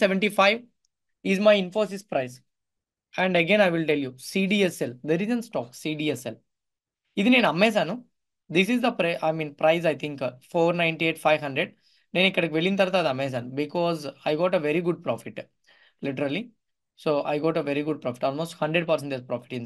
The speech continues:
C D S L. ఓకే, హండ్రెడ్ పర్సెంటేజ్. So, అలా డిప్ అయినవి. I will tell you, uh, one stock, Hindalco. Hindalco stock, I will tell you. మీరు ఇక్కడ చూడండి, Hindalco.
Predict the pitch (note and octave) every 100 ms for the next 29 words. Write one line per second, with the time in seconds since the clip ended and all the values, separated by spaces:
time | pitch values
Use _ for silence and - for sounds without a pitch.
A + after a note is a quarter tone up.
0 | A2+ B2+ A#2+ A2+ A2+ B2 _ _ _ _
1 | _ _ _ _ _ _ _ _ D3+ F#3+
2 | C#3+ _ F3 F#3+ G3 F3 B2+ B2+ A2+ -
3 | _ _ _ _ _ - C4 G#3 A#3+ F#3+
4 | G3+ A#3 G#3 D3 B2 - D#3 F3+ G#3 F#3+
5 | E3 E3+ D#3 - _ _ _ _ - D3+
6 | D3+ D3 C3+ _ _ _ C3+ C#3 E3 -
7 | B2+ B2 - - E3+ E3 E3 D#3 - B2+
8 | C3 D#3 E3+ E3+ E3+ C3+ - D3+ - _
9 | _ C#3 D3 C#3+ A#2 A2+ - _ _ _
10 | E3+ F#3+ F3+ E3 C#3 B2 B2 E3 D#3+ C3+
11 | C#3+